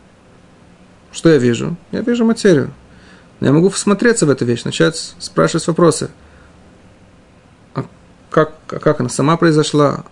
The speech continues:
Кто ее сделал? И так далее, да? Тоже взгляд. Но даже материальный взгляд, на что я смотрю? На что я смотрю? На что я буду смотреть? На вещи, которые меня будут приводить к этой самой духовности, которую я хочу почувствовать?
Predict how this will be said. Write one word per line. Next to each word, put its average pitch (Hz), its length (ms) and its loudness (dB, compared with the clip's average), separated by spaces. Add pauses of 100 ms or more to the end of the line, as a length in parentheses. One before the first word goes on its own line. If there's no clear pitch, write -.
(160)
Кто 151 160 2
ее 131 120 2
сделал? 135 540 -2 (300)
И 185 60 -4
так 202 180 -2
далее, 165 400 0
да? 202 220 -4 (160)
Тоже 214 220 2
взгляд. 135 640 0 (1080)
Но 165 100 4
даже 226 240 4
материальный 226 580 2
взгляд, 139 440 0
на 139 80 -4
что - 160 0
я 190 80 2
смотрю? 175 480 0 (680)
На 147 80 -4
что - 180 -4
я 247 60 2
смотрю? 147 500 -2
На 151 80 -4
что - 280 -2
я 262 60 2
буду 208 160 0
смотреть? - 600 -4 (640)
На 147 180 4
вещи, 208 300 2
которые 185 280 2
меня 180 100 4
будут 175 200 0
приводить 160 380 2
к - 60 -2
этой 143 160 0
самой 139 260 0
духовности, 147 580 0
которую 131 280 -2
я - 20 -2
хочу - 160 -6
почувствовать? 165 640 -4